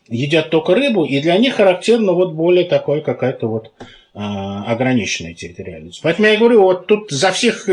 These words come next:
дельфинов, как за всю Одессу, нельзя говорить, тут и,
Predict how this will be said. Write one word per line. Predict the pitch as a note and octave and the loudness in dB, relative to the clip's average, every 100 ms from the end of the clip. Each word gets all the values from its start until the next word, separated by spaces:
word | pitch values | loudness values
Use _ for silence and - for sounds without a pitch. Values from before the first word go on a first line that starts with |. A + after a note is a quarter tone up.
| F3 | 0
дельфинов, | F#3+ F#3+ A#3 F3+ | 0 0 -2 0
как | F3 D#3 | -2 -2
за | E3 | -2
всю | E3 E3+ | 0 -2
Одессу, | E3+ E3+ - | 0 -2 -2
нельзя | D#3+ D#3+ D#3 | -4 -2 -2
говорить, | D#3+ E3+ F#3+ F#3+ | -2 0 -2 -4
тут | D#3+ D3+ - | -6 -8 -6
и, | C3 B2 A#2+ A#2 A#2 A2+ | -2 0 0 0 -2 -6